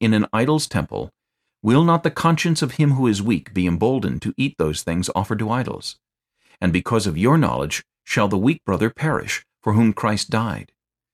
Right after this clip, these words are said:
But when you thus sin against the brethren, and wound their weak conscience, you sin against Christ.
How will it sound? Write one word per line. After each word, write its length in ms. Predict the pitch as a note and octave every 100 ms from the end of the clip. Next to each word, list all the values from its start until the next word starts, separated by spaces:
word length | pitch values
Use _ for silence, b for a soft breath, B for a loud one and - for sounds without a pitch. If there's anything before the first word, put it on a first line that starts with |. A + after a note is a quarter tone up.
| _
But 200 | - -
when 200 | A2+ D#3+
you 120 | F#3+ G3
thus 220 | F3 D3+
sin 240 | - D#3
against 300 | C3+ C3+ B2
the 80 | G#2+
brethren, 500 | G#2 G2 B1+ G1+ - _ _ -
and 200 | D#2+ D2
wound 300 | B2+ D#3+ D3+
their 100 | C3
weak 240 | C#3 C#3+
conscience, 640 | - A2 D#2+ G#1 G#1+ - -
you 120 | G2+
sin 380 | G2 C3+ B2+ B2+
against 460 | A2+ A2 A2 - -
Christ. 500 | - D#2+ - -